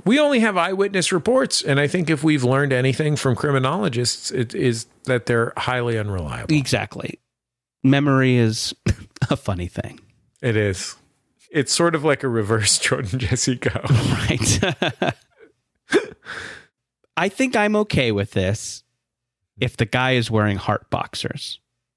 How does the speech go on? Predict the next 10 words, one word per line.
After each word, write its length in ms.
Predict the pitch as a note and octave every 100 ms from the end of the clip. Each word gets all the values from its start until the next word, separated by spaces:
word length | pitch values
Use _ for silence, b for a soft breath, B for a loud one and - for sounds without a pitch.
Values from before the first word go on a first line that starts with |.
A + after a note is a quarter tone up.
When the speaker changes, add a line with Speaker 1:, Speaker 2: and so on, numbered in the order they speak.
| -
Speaker 2:
Heart 320 | - F3+ -
boxers 560 | D#3+ D3 B2 B2+ C3 D3
Speaker 1:
Oh. 80 |
Speaker 2:
or 160 | B2 A#2
similar. 540 | G#2+ - G2+ F#2+ E2+ -
Classic 540 | - D3 D#3 - E3 -
comedy 520 | - D3+ C#3+ C#3+ C3+
boxers, 640 | B2+ G#2 G2+ - F2+ F2+
because 320 | - A#2 A#2 A2+
then 680 | C#3 F3 F#3 E3+ D3+ D3